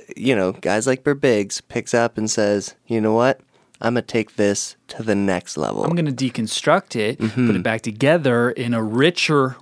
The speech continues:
Speaker 2: way.
Speaker 1: Rich environment.
Speaker 2: Um, I'm gonna get up on stage and I'm, I'm just going to say these things that, that really, uh, harken back to that brilliance.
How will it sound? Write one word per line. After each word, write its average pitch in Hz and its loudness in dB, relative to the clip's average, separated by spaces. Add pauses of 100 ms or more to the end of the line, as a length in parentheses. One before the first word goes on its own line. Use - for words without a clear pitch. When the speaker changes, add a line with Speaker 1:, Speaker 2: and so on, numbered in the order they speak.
Speaker 2:
way. 120 0
Speaker 1:
Rich 113 0
environment. 95 -2
Speaker 2:
Um, 127 0
I'm 135 0
gonna 143 0
get 127 0
up 131 0
on 123 2
stage 120 -2
and 123 -6
I'm, 117 -4 (320)
I'm 123 0
just 120 -6
going 117 -2
to 104 -6
say 175 0 (460)
these 131 0
things 113 0
that, 120 -4
that 123 -4 (380)
really, 156 2 (200)
uh, 117 -2
harken 123 0
back 110 -2
to 104 -8
that 92 -8 (260)
brilliance. 101 -4